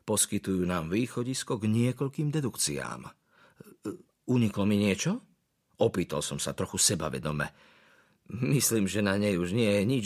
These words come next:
dôležité, čo by som si nebol všimol.“ „Obávam sa, drahý Watson, že väčšina vašich záverov bola mylná.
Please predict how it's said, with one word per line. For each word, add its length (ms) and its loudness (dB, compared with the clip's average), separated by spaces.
dôležité, 560 0
čo 160 -2
by 80 -2
som 160 0
si 80 2
nebol 320 2
všimol.“ 400 -2
„Obávam 480 -2
sa, 240 -4
drahý 320 -6
Watson, 480 -4
že 240 2
väčšina 480 -2
vašich 320 -2
záverov 560 -2
bola 240 -4
mylná. 800 -4